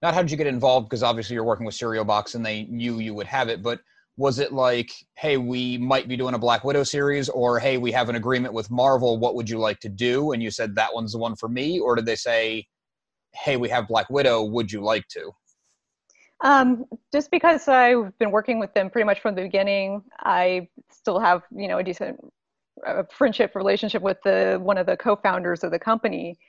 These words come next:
Speaker 2: and he, he knew what a huge Marvel fangirl I was. So the moment that they were in talks, he said, "Just in case this happens to pan out, Lindsay, just let me know what you would kind of be thinking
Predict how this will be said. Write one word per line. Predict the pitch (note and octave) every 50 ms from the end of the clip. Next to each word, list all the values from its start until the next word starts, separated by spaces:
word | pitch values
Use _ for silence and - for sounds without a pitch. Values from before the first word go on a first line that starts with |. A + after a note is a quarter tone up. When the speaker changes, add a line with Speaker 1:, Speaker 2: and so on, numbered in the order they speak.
| _ _ _ _ _ -
Speaker 2:
and | G#3 G3 F#3+ F#3 F3
he, | - - C4+ C#4 B3 G#3+ -
he | B3 A#3 A3+
knew | G#3 G3 F#3 E3+
what | E3+ F3
a |
huge | F#3+ - F#3 - - F#3+
Marvel | E3+ E3 - E3 - -
fangirl | - E3 E3+ E3+ E3+ E3
I | E3 D#3+
was. | D#3+ D#3 D#3+ E3 E3+ E3 - -
So | - G3+ G3 F#3+ F#3 F3
the | F#3+ F#3
moment | F#3+ G#3+ A#3 A#3 A#3 A3+ A3+ A3
that | G3 -
they | G#3 F#3
were | F#3+ G3 F#3+ F#3+ F3+ F3+ -
in | - G3 F#3+ F3+
talks, | - - - - - - - - - -
he | A3+ F3+ F3+
said, | - - F#3 F3 E3+ E3+ E3 - _ _ _ _ _ _ _ _ _
"Just | - - G4 G#4+ G#4 - G4+
in | F4+ D#4+
case | - - D4 C4+ B3+ B3+ - _
this | A3 G#3+ -
happens | A3 A3+ G#3 G#3 - G3+ G3 F#3+ -
to | - F#3+
pan | - _ - G3 F#3+ F3
out, | F3+ F3 E3 E3 - F3
Lindsay, | E3+ E3+ F3+ F3 - F#3 E3 E3+ F3+ F#3 - _ _ _ _ _ _ -
just | E4 F4+ - -
let | G#4 G4
me | G4 F#4+ F4+
know | E4 D#4 D4 C#4+ C#4+ C#4 C#4 C#4 C4+ C4+ C#4 C4 A#3 A3+ -
what | - D4+ A#3+ B3 B3 - -
you | A#3+ A#3+
would | C4 G#3+ -
kind | - B3 A#3+ A#3
of | A3 G3
be | A3 A#3 A3+
thinking | - A#3 G#3 G3+ G3+ G#3+ G3+ G3 G3 G3 G3